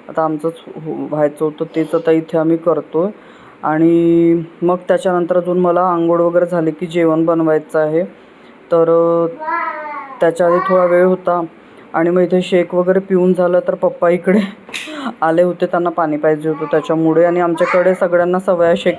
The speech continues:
पिलं की ते आपले आपले ग्लास धुवून घेतात, तर ती सवय कुठे पण असलं तरी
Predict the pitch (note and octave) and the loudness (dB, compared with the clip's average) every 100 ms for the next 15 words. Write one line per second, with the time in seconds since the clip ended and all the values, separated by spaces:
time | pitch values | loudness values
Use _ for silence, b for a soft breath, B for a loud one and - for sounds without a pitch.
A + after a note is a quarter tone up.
0 | - F3 E3+ F3 F3+ E3+ E3 E3 E3 E3+ | -2 0 0 0 0 0 -2 -2 -2 0
1 | E3 F3+ F3 F3+ E3+ E3 E3 E3+ B B | 0 0 0 2 2 2 0 -2 B B
2 | B - F#3 F3+ G3+ G3 F#3 F#3+ G3 G3+ | B 0 0 2 0 2 2 2 0 -4
3 | G3 G3 G3 G3 F#3+ F#3+ F#3 F#3+ F#3+ | 0 0 0 -2 0 0 2 2 0